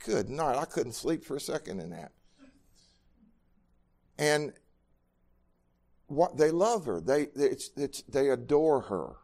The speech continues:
They're, and, and so they fear me, they respect me, they honor me, and they love me. I'm not saying they don't love me, but it's a different kind of love, isn't it?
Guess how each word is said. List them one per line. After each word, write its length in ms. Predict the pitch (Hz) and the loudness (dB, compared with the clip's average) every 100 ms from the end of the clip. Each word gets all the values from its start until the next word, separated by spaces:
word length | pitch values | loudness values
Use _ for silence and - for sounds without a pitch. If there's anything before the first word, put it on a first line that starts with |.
| _ | _
They're, 300 | - 110 120 | -6 0 0
and, 220 | 123 120 123 | 0 -6 -6
and 160 | 127 120 | -6 -6
so 440 | - 131 113 95 | 2 2 2 0
they 140 | 123 120 | 0 0
fear 440 | - - 180 185 | -2 0 4 4
me, 380 | 147 120 113 139 | 4 -2 -2 -4
they 300 | 117 117 113 | 2 2 2
respect 720 | 107 113 - - 143 139 - | 0 -4 -4 4 4 4 -8
me, 240 | 104 101 | -6 -4
they 220 | 120 117 117 | 0 0 0
honor 360 | 123 120 120 107 | 0 0 0 -2
me, 200 | 101 123 | -4 -4
and 120 | 170 | -2
they 100 | 185 | 0
love 300 | 170 127 110 | 4 4 4
me. 120 | 104 | -2
I'm 120 | 147 147 | -6 -6
not 120 | 113 | -6
saying 200 | 143 123 | -4 0
they 100 | 113 | 0
don't 180 | 110 87 | 0 -2
love 180 | 95 | -2
me, 100 | 92 | -2
but 140 | 135 135 | -2 -2
it's 140 | 147 | -2
a 60 | 143 | -2
different 300 | 131 123 104 | -2 -2 -8
kind 260 | 170 196 | -4 -4
of 120 | 120 104 | -4 -2
love, 280 | 104 104 | -2 -2
isn't 280 | 110 92 90 | -4 -8 -12
it? 200 | - - | -16 -20